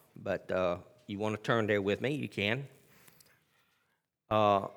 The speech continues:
at the time here in, in, in First Samuel, we are introduced now to the high priest at the time, and his name is Eli. And we're told there in verse twelve, it says here that Eli's sons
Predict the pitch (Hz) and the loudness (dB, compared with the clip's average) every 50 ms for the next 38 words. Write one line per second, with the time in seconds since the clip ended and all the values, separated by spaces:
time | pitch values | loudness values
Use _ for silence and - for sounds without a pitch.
0 | - - _ _ _ _ _ - - 139 - - - - - 208 226 226 220 185 | -20 -20 _ _ _ _ _ 4 4 4 4 4 2 8 10 12 12 12 12 12
1 | 185 175 170 160 156 156 147 - - - 151 139 139 139 - - 151 135 131 131 | 10 10 10 10 10 8 6 4 0 2 4 4 4 2 2 2 4 4 4 4
2 | 123 - 143 131 123 123 120 - - - - - - 165 151 135 - 160 147 143 | 2 2 2 2 2 0 -2 -6 -18 -20 -10 0 4 4 4 4 6 6 6 6
3 | 131 123 117 117 117 120 127 131 131 131 127 139 147 147 156 131 131 135 139 131 | 6 6 4 4 4 6 8 8 8 6 6 2 2 0 -2 -4 0 0 0 0
4 | 123 - 127 120 117 113 113 113 113 110 - 131 123 107 113 113 117 127 139 135 | 0 0 2 4 4 6 6 4 2 2 2 0 2 2 4 8 10 12 12 12
5 | - - - 139 135 131 135 120 - 120 - - 117 110 107 110 110 110 117 113 | 10 8 4 4 4 4 2 2 0 0 2 4 4 4 4 4 2 0 -2 -2
6 | - - 131 127 120 120 113 - - - 117 104 95 98 98 101 113 - - _ | 0 0 2 2 4 2 2 0 0 0 2 4 4 2 2 -2 -6 -14 -20 _
7 | _ _ _ _ _ _ _ - - _ - - - _ _ _ _ _ _ _ | _ _ _ _ _ _ _ -20 -20 _ -20 -20 -20 _ _ _ _ _ _ _
8 | _ - 143 135 131 131 127 123 127 131 143 - 160 147 156 156 - 196 190 202 | _ 2 4 6 8 8 8 6 6 4 2 4 6 6 6 6 8 10 10 10
9 | 196 185 160 156 151 147 143 143 139 131 120 - 147 135 127 127 127 123 123 123 | 10 8 8 10 10 10 12 12 10 10 8 6 2 4 4 6 4 4 2 0
10 | - 127 120 139 147 131 - - - - - - 165 135 113 101 90 85 - - | -2 4 4 6 6 6 2 -4 -8 -6 2 6 8 10 10 8 8 4 0 -4
11 | - - - - - - _ _ _ _ _ _ _ _ _ _ _ _ _ _ | -14 -16 -20 -20 -20 -20 _ _ _ _ _ _ _ _ _ _ _ _ _ _
12 | _ _ _ - _ _ - - 294 180 160 - 165 151 151 143 139 139 - - | _ _ _ -20 _ _ -2 4 4 4 6 6 8 10 10 10 10 10 8 8
13 | 143 135 135 - 185 185 202 208 190 170 151 - - - 175 160 147 131 120 120 | 8 8 8 8 8 8 12 12 12 12 12 8 6 4 6 8 8 8 6 4
14 | 120 120 120 - - - | 2 0 -4 -8 -10 -12